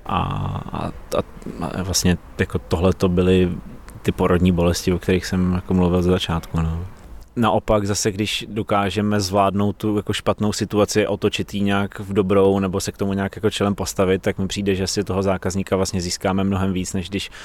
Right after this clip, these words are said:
jako jde všechno hladce. Že ty emoce si prostě pamatujeme a když, když to prostě dokážeme nějak jako hezky zahrát, tak, a, mi přijde, že to je vlastně pro nás výhra.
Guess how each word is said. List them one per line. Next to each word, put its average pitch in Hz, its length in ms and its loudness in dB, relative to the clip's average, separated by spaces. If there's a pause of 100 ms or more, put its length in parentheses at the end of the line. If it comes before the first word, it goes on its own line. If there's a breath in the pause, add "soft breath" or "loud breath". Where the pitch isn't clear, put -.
(180 loud breath)
jako 98 200 -2
jde 98 80 4
všechno 98 380 -4
hladce. 82 480 -2 (360 loud breath)
Že 95 140 -4
ty - 120 -4
emoce 95 360 -2
si 98 180 -2
prostě 92 280 -6
pamatujeme 92 800 0
a 90 580 -4 (100)
když, 87 540 -8
když 87 200 -8
to - 80 -12
prostě - 260 -6
dokážeme 90 720 -2
nějak 95 200 -4
jako 85 160 -6
hezky 92 280 -4
zahrát, 87 520 0
tak, 90 200 -2 (340)
a, 87 640 -2
mi 90 180 -2
přijde, 90 480 -2
že 95 120 -4
to 98 100 0
je 92 60 4
vlastně 92 260 -2
pro 92 140 -2
nás 90 240 2
výhra. 80 400 -4